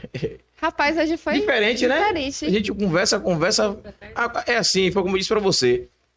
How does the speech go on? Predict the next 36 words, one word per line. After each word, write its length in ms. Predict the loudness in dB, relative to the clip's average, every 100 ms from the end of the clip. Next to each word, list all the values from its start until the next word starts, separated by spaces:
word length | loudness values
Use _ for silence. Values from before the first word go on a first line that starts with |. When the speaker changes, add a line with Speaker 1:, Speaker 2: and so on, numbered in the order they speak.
| -2
Speaker 2:
É, 520 | 2 4 4 2 0 -6 -6
isso 220 | -4 -2
não 120 | -2
é 20 | 0
um 40 |
programa 340 | 0 2 2
de 200 | 0 -2 0
entrevista. 1080 | -2 0 2 2 0 -4 -4 -2 -2 -4 -6 _ _
Aqui 120 | -6
é 40 | -2
um 20 |
Speaker 1:
Sim, 80 | 0
Speaker 2:
bate-papo. 420 | -2 0 0 0
Speaker 1:
é 20 |
um 60 | 0
bate-papo. 460 | 0 -2 -2 -2 0
Speaker 2:
Se 60 |
a 40 | 0
gente 140 | -2
encontrasse 480 | 0 0 2 0 2
no 120 | 0
salão, 440 | 2 2 2 2 2
ou 100 | 2
na 100 | 0
mesa 300 | 2 2 2
de 80 | 2
um 100 | 0
bar, 260 | 2 2
ou 60 | 4
em 40 | 2
uma 80 |
pizzaria, 580 | 2 0 0 2 4 4
é 80 | 4
exatamente 380 | 2 0 -2 -2
isso 100 | -4
aqui. 300 | -2 -2